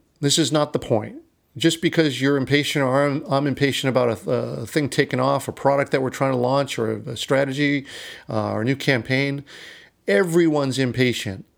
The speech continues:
I wanna look beyond that. And again, with an example, uh, I got a client with a consumer product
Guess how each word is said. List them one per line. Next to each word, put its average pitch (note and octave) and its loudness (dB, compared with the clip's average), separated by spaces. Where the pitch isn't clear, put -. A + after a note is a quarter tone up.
I B2+ 0
wanna D#3 2
look D#3 0
beyond C#3+ 2
that. A2 -2
And C3 2
again, D#3+ 4
with C3+ 0
an B2+ -2
example, B2 -2
uh, A2+ 0
I D3+ 0
got D3+ 6
a C#3+ 2
client C3+ 0
with C3+ 2
a A#2+ 4
consumer D#3+ 0
product - -2